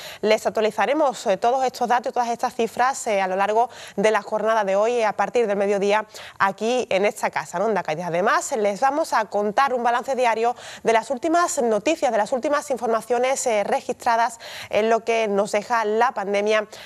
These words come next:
del covid en nuestra provincia. Les contamos que hay nueve municipios gaditanos, eh, que están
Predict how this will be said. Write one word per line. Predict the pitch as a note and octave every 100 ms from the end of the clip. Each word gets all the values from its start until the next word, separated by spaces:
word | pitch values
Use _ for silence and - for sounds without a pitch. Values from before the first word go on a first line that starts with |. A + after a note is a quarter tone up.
| -
del | G3+ G3+ G3
covid | G3 G3 A#3 -
en | G3
nuestra | G3 G#3 B3+ B3
provincia. | F#3 F3+ G#3 G3+ - E3+
Les | E3+
contamos | - F#3+ G#3+ C#4+ E4
que | -
hay | A3+
nueve | B3 D#4+
municipios | C#4 A#3+ C4+ B3+ A#3 G#3 - G#3
gaditanos, | G3+ G3 G3 C4+ B3+ A3 A#3
eh, | G#3+
que | G#3+
están | - A3+